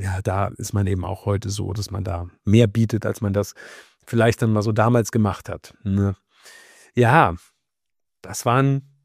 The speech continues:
eine ganze Reihe von ersten Malen, so zwischen zweitausenddrei und zweitausendsechzehn.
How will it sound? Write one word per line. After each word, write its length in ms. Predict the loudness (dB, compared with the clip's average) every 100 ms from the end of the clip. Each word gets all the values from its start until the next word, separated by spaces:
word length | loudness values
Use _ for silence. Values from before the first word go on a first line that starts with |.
| -6
eine 200 | 0 4
ganze 340 | 4 6 6
Reihe 300 | 6 6 6
von 280 | 4 0 0
ersten 480 | 2 2 2 -2 -2
Malen, 560 | 2 2 2 0 -4
so 400 | -2 2 2 2 -4
zwischen 340 | -8 -4 -4
zweitausenddrei 1080 | -4 -4 -2 -2 -2 -4 -4 0 2 2 2
und 340 | 2 2 2 -2 -20 -20 -20 _
zweitausendsechzehn. 2000 | -6 0 0 0 0 0 2 0 -2 -8 -6 0 0 0 -12 -6 0 2 2 2